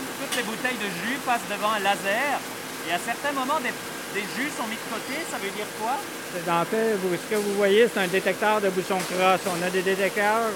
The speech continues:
Speaker 2: pour les étiquettes qui sont bien apposées. Un détecteur pour déterminer si le bouchon, il est bien scellé également,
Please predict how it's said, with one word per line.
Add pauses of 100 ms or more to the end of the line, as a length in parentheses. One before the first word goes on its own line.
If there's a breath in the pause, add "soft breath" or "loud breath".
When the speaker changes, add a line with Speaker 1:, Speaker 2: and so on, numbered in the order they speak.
Speaker 2:
pour
les
étiquettes
qui
sont
bien
apposées. (400)
Un
détecteur
pour
déterminer
si
le
bouchon,
il
est
bien
scellé
également,